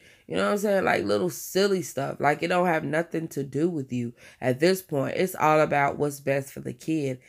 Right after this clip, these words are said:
And I've come to realize that if you're a broken individual, there's no way that you're gonna be a good parent,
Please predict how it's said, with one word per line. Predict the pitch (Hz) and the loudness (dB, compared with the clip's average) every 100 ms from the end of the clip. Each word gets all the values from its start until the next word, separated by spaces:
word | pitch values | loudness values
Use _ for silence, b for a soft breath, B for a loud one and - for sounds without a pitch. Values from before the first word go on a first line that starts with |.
| b b _ | b b _
And | 139 151 139 135 147 - _ _ _ - | 4 6 4 0 -4 -10 _ _ _ 2
I've | 151 156 156 - | 6 6 6 0
come | 175 175 185 | -2 0 0
to | - | -4
realize | 95 160 165 156 143 135 143 131 | -2 0 0 2 2 2 0 -4
that | 135 131 131 139 b b b _ | 0 0 0 -6 b b b _
if | - 165 165 | 6 6 8
you're | 202 285 | 4 6
a | 165 | 4
broken | 127 - 143 147 151 160 139 | 2 2 6 6 4 2 2
individual, | - 139 131 127 123 131 135 123 117 127 | 0 0 2 2 2 0 -2 -2 -2 0
there's | 147 170 156 | 4 4 4
no | 135 131 139 151 | 0 2 4 4
way | 143 135 135 127 | 2 2 2 0
that | 123 123 | -4 -4
you're | 135 135 | -4 -2
gonna | 131 127 | -2 -2
be | 131 127 | 0 0
a | 120 | 0
good | 120 131 123 117 | 0 2 2 -2
parent, | - 135 139 131 85 - | -8 -4 -2 -2 -4 -8